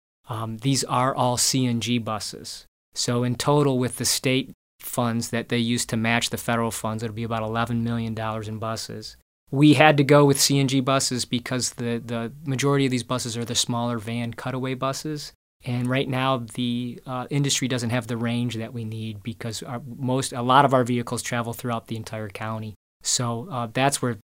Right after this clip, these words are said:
you know, that funding is gonna be used. So the, the nice thing is, is the commission really is pretty much set for,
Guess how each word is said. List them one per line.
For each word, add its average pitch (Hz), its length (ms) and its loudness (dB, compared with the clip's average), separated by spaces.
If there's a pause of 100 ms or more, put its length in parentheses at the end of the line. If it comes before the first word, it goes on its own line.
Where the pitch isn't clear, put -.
(160)
you 127 80 -6
know, 117 200 -6
that 131 220 0
funding 117 280 -4
is 104 80 -6
gonna 113 160 -6
be 110 100 -8
used. 113 360 -4
So 120 220 -2
the, 120 220 -8
the 135 160 -2
nice 156 260 8
thing 139 180 2
is, 131 140 2
is 117 120 -4
the 135 60 -4
commission 131 460 0
really 123 260 -2
is 110 100 -4
pretty 120 200 -4
much 113 240 -4
set - 280 -6
for, 110 280 -6